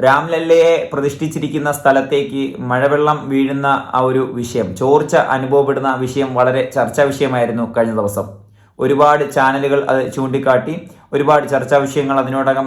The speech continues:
തന്നെ നമ്മുടെ മുന്നിലേക്ക് വന്നു. അങ്ങനെ നിരവധി, ഏ, വിഷയങ്ങൾ കഴിഞ്ഞ ദിവസം കടന്നുപോയി. അതിൻ്റെ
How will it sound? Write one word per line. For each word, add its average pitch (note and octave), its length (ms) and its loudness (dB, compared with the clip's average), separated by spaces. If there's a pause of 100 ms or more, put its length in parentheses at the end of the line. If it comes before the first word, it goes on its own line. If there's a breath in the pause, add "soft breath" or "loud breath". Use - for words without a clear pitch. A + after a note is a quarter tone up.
(140)
തന്നെ C3 240 -2
നമ്മുടെ B2+ 380 0
മുന്നിലേക്ക് B2+ 500 -2
വന്നു. C3 220 -2 (380 loud breath)
അങ്ങനെ F#3 260 0 (100)
നിരവധി, D3 460 -2 (200)
ഏ, B2+ 40 0 (180)
വിഷയങ്ങൾ C#3 340 -4 (100)
കഴിഞ്ഞ B2+ 200 2
ദിവസം B2+ 360 0
കടന്നുപോയി. A#2 460 -2 (680 soft breath)
അതിൻ്റെ D3+ 360 2